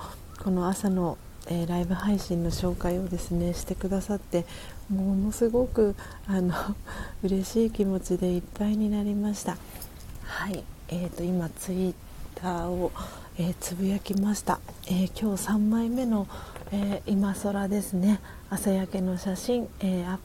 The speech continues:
プさせていただきました。本当にどんどんどんどん空の景色が、えー、変わっていっています。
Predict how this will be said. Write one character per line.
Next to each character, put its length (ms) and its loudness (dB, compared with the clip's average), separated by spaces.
プ 80 -2
さ 180 -2
せ 160 -2
て 320 -2
い 60 -2
た 160 0
だ 120 -2
き 140 -4
ま 220 4
し 80 -4
た。 200 2
本 180 4
当 100 -2
に 160 4
ど 160 2
ん 80 8
ど 140 4
ん 100 4
ど 140 4
ん 100 4
ど 140 2
ん 120 -4
空 220 8
の 140 6
景 180 0
色 240 -4
が、 160 0
え 180 4
ー、 160 -6
変 100 -2
わ 120 2
っ 40 -2
て 460 0
い 60 0
っ 40 -4
て 220 -4
い 140 2
ま 260 6
す。 160 -6